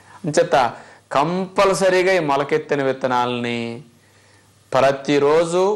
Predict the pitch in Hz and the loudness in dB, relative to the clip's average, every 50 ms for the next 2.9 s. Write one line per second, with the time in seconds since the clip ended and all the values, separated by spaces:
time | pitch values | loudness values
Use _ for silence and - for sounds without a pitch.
0 | - - - 135 123 123 123 120 117 117 113 131 143 170 175 170 - 175 175 165 | -6 -10 -10 -6 -4 -4 -4 -4 -4 -2 -2 0 0 0 -2 -2 0 0 0 2
1 | 165 170 170 185 196 185 156 143 143 139 147 147 - - - _ - 139 143 143 | 2 2 2 2 2 0 0 0 -2 -2 -2 -6 -8 -10 -6 _ 0 0 0 2
2 | - 190 196 202 214 208 - - - - 131 120 117 110 107 113 131 - | 0 0 2 2 0 0 -2 -4 -4 -2 -2 0 0 0 0 -2 -2 -4